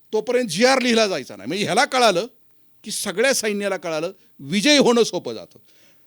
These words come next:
तसं वक्त्याला आपल्याला जे म्हणायचं आहे, शेवटचा इंद्रजित देशमुख बघून ठेवायचा त्याच्यातला, श्रोत्यातला,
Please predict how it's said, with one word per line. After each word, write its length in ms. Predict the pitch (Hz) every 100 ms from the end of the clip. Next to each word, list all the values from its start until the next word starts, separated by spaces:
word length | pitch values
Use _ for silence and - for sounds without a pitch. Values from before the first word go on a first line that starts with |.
| _
तसं 180 | 180 226
वक्त्याला 560 | 196 196 196 - 277 233
आपल्याला 480 | 202 190 214 269 269
जे 140 | 277
म्हणायचं 360 | 208 226 196 165
आहे, 80 | 151 _ -
शेवटचा 520 | - 220 277 294 277
इंद्रजित 360 | 269 262 247
देशमुख 400 | 220 233 208 233
बघून 260 | 190 190 208
ठेवायचा 400 | 156 143 143 147
त्याच्यातला, 340 | 135 135 127 143
श्रोत्यातला, 560 | 143 123 123 131 120